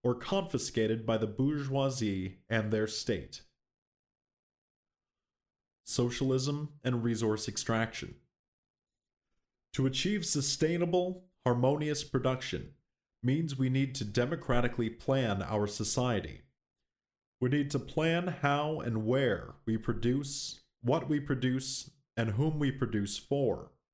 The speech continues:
Such rational planning can obviously not be achieved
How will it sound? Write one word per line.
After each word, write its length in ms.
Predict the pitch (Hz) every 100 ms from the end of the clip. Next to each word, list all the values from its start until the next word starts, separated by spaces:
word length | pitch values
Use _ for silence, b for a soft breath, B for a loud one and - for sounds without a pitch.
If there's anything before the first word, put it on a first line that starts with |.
| _ _ _ -
Such 400 | - 165 170 117
rational 520 | 135 165 170 147 135
planning 560 | - 143 135 92 - - _ _ -
can 140 | 123
obviously 640 | - 147 156 165 151 147 131
not 380 | 117 127 160 -
be 120 | 123
achieved 560 | 120 - 117 107 98